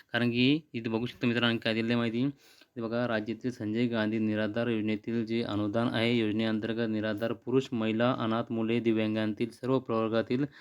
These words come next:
जे निराधार विधवा आदींना दरमहा पंधराशे रुपये जे अर्थसहाय्य हे दिले जात होते. कारण की आता संजय, सध्या संजय गांधी निराधार योजनेची,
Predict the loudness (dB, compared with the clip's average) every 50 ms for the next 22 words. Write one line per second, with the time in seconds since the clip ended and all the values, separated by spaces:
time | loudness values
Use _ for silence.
0 | -20 -18 _ -2 2 2 2 4 2 2 0 2 2 2 2 2 2 0 0 0
1 | 0 2 2 2 0 0 0 0 0 0 0 0 0 0 0 0 0 0 0 0
2 | -2 -2 -2 -2 -2 0 2 0 0 0 0 -2 -2 -2 -2 -2 0 2 4 4
3 | 4 2 0 -6 -20 -20 -18 -8 -4 -4 -4 -2 -2 -4 -4 -2 -2 -2 0 0
4 | 2 2 2 2 2 2 2 0 0 0 -2 -2 0 -2 -2 -2 -4 -4 -2 0
5 | -2 -2 -2 -6 -14 _ _ _ _ _ _ _ _ _ _ _ _ _ _ -20
6 | -18 -18 -18 -20 -20 -20 -16 -8 -4 0 2 4 4 4 4 2 2 0 0 -2
7 | 0 -2 -4 -6 -4 -6 -4 0 0 0 0 0 0 -2 0 0 2 2 2 4
8 | 2 4 4 2 2 2 2 0 0 0 2 2 2 2 2 2 0 0 -2 -2
9 | -2 -2 0 0